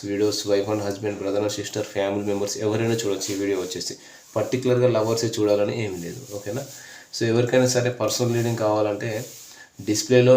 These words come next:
and డిస్క్రిప్షన్లో నా మొబైల్ నెంబర్ మెన్షన్ చేసి ఉంది, దానికి ఫోన్ కానీ మీరు WhatsApp కానీ చేయొచ్చు, ఓకేనా? So, ఇంకొకటి ఎవరికైనా సరే మేనిఫెస్టేషన్, రీయూనియన్ రెమెడీస్ కావాలంటే కూడా నాకు కాల్ చేయొచ్చు, WhatsApp-లో కూడా పెట్టొచ్చు,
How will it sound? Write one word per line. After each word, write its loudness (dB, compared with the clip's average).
and 2
డిస్క్రిప్షన్లో -2
నా 0
మొబైల్ -2
నెంబర్ -2
మెన్షన్ -2
చేసి -2
ఉంది, -4
దానికి -2
ఫోన్ 0
కానీ -2
మీరు -2
WhatsApp 0
కానీ -2
చేయొచ్చు, -2
ఓకేనా? -6
So, -4
ఇంకొకటి 0
ఎవరికైనా 6
సరే 4
మేనిఫెస్టేషన్, 2
రీయూనియన్ 2
రెమెడీస్ 0
కావాలంటే 2
కూడా -2
నాకు -4
కాల్ 2
చేయొచ్చు, 0
WhatsApp-లో 2
కూడా -2
పెట్టొచ్చు, -6